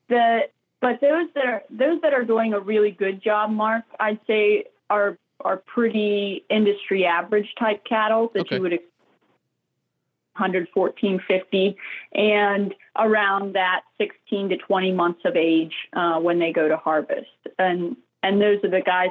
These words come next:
Speaker 1: that are, are really, um, more commercially focused and, and focused on, on using the cattle to make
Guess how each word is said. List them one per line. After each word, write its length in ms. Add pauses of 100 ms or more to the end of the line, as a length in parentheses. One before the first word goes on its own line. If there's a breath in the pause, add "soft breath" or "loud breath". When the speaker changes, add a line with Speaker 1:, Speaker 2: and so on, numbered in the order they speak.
Speaker 1:
that 100
are, 280 (280)
are 160
really, 580
um, 300
more 220
commercially 640
focused 560
and, 420
and 200
focused 440
on, 460 (120)
on 480
using 400
the 100
cattle 380
to 80
make 320